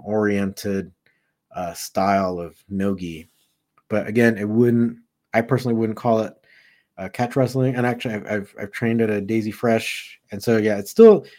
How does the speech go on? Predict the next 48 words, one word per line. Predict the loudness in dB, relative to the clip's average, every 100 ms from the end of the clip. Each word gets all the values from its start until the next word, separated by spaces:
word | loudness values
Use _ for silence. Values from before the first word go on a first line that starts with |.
| -20 _ _ _
you | 4
know, | 6
it's | 4 2
still | 6 8 10
a | 8
lot | 6 4
of | 2
the | 0
jiu-jitsu | 0 -2 -2 -6
stuff. | -10 -10
You're | -10
still, | -8 -8 -4
there's | -4
still | 0 2 4 4 2 -2 -12 -2
a |
lot | -2
of | 0
people | -4 -2
doing, | 0 0
like, | -4 -8
the | -8
De | -4 -2
La | -2 -2
Riva | 0 0 -2
stuff, | -2 -4 -4 -6
playing | -6 -6 -2
guard, | 2 2 2 0 -2 _ _ _ _ _ -6
um, | -4 -2 -6 -10 -20 _ _ _ _ _ _ _ _ _ _ _ _ _ -8
um, | -6 -4 -6 -10 -14 _
you | -4 -4
know, | -6 _ _
so | -2 -2 0
there's | -2 0
still, | 4 4 4 -4 _ _ _ _ _ _ _ _ _ -2
I, | -2 -2 2
I | 6
would | 6 4 -2
per-, | 0
I'd | 2 2
personally | 4 4 4
say |
it's | 2
probably | 2 0
still | 2 4 4
more | 4 0
heavy | -2 -2 0 0 0
on | 0 -4
the | -6 -8